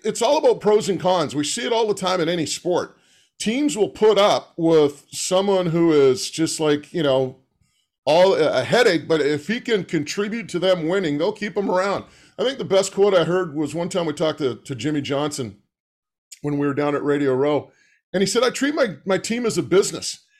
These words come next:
He said, "If you're my number one sales guy and you come in fifteen minutes late, I don't really care. But if you're my number ten sales guy and you're showing up fifteen minutes later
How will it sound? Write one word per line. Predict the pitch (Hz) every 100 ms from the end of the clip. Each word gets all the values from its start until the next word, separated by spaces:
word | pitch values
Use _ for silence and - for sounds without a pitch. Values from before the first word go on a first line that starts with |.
| -
He | 190
said, | - 214
"If | 214
you're | 220 302
my | 320
number | 247 226
one | 226 190
sales | - 165 190
guy | 202
and | 196
you | 190
come | 214 214
in | 175
fifteen | 190 196 190 180
minutes | 180 185 190
late, | 190
I | 185
don't | 247 185
really | 185 131
care. | - 135 95 - _ _ -
But | 180
if | 175
you're | 247
my | 277
number | 247 240 196
ten | - 190 233
sales | 233 240 233
guy | 226 247
and | 208
you're |
showing | - 214 220
up | 214
fifteen | 214 220 214 208
minutes | 214 214 208 202
later | 220 139